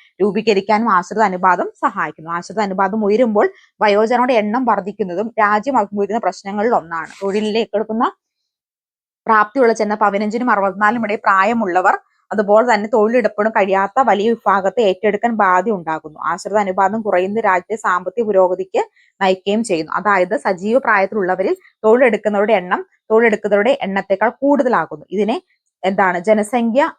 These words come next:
ലാഭവിഹിതം അല്ലെങ്കിൽ ജനസംഖ്യാപരമായിട്ടുള്ള നേട്ടം എന്ന്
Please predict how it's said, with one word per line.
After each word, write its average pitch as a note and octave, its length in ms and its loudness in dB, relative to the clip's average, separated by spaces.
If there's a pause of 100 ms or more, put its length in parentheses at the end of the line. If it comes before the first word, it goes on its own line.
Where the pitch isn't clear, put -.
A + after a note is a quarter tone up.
(120)
ലാഭവിഹിതം G3+ 800 0
അല്ലെങ്കിൽ F3+ 340 -4
ജനസംഖ്യാപരമായിട്ടുള്ള G3+ 1300 0
നേട്ടം G#3 540 0
എന്ന് F#3 180 -6